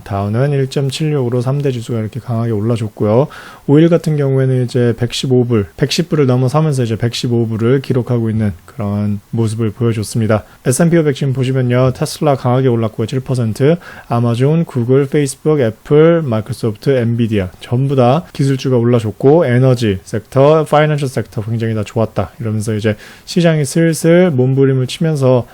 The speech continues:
"나는 이제 올라가고 싶다"라는 거를 보여주는지 한번 보도록 할게요. 에스앤피 오백 지금 보시면요. 결국에 약간의 갭을 남기고 일단 뚫어 올렸습니다. 그래서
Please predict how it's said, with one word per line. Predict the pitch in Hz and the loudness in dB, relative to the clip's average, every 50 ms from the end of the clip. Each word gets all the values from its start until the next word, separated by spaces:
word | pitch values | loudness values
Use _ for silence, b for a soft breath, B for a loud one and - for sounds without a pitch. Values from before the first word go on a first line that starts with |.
| B B - | B B -6
"나는 | 123 117 120 120 | -4 -2 -2 0
이제 | 117 117 | 0 0
올라가고 | 113 113 117 123 131 131 127 123 123 | 0 0 2 2 2 2 2 0 -2
싶다"라는 | - - _ - 127 113 101 - - 123 110 110 113 113 107 | -4 -6 _ -2 -2 -2 -2 -2 -6 -6 -6 -4 -4 -4 -4
거를 | 110 107 101 | -4 -6 -6
보여주는지 | - - 123 123 117 104 120 117 113 113 104 110 107 | -4 -2 -2 0 0 -2 -2 -2 -2 -2 -2 -4 -4
한번 | 110 107 104 104 101 | -4 -4 -4 -4 -6
보도록 | 90 - 117 113 113 104 - | -6 -6 -8 -6 -6 -6 -4
할게요. | 147 139 - - 110 92 - B B B B B B B B B | -4 -4 -2 0 -2 -2 -2 B B B B B B B B B
에스앤피 | 143 131 131 175 175 165 190 | -4 -2 2 2 2 2 2
오백 | 180 170 165 139 | 2 2 0 -2
지금 | - 156 147 135 | -2 -2 -2 -2
보시면요. | 127 131 135 143 139 131 135 147 147 - B B B B B - | -2 -2 -2 -2 0 0 2 2 0 0 B B B B B -4
결국에 | - 139 139 139 139 147 147 135 | -2 0 0 0 0 0 2 2
약간의 | 123 120 127 - - 190 175 175 170 139 | 2 0 0 0 2 2 4 4 2 0
갭을 | - 143 143 139 139 131 | 0 0 0 2 2 0
남기고 | 120 113 120 127 131 143 131 131 135 143 160 160 | 0 0 0 0 0 -2 0 2 4 4 6 6
일단 | 135 127 131 131 131 131 | 4 2 0 0 -2 -2
뚫어 | 131 190 190 180 | 0 0 2 2
올렸습니다. | 135 123 123 131 127 - - - 113 104 104 | 4 4 4 2 2 0 -2 -4 -2 -2 -2
그래서 | 104 107 107 - 110 107 | -2 -4 -2 -2 -4 -4